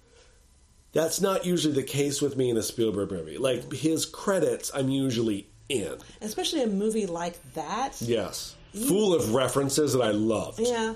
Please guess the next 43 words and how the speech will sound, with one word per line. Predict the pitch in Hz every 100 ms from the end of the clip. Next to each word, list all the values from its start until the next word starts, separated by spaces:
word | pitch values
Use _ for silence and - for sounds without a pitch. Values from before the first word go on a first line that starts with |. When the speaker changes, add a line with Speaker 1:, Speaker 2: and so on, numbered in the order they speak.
| -
Speaker 2:
but | 269
also | 330 339 311
in | 240 233
any | 226 233 285
type | 277 220
of | 208
movie, | 190 180 180
like | 165 165
a | - 160 -
big | 233 214
special | - - - 202 190 190
effects | 185 180 175 -
sci-fi | 175 170 175 160
action | 156 165 - 185
movie | 180 185 185 185 180
type | - 180 170
of | 165
thing, | 160 - 180 175 175 175 - - -
you | 330
don't | 403
want | 349
it | 285
to | -
take | 214
an | 151 -
hour | 151 160 147
for | - 143
it | -
to |
get | 135 - -
you. | - - - - - -
Speaker 1:
I, | 175 -
I | -
kinda, | - 139 156 196 208 214 - - - - - - - - - - - - - - -
as | 143 135
we've | 131
discussed | 127 - 127 127
multiple | 123 110
times | 110 110 104
on | 107
the |
show | 98 139
before, | 123 110 104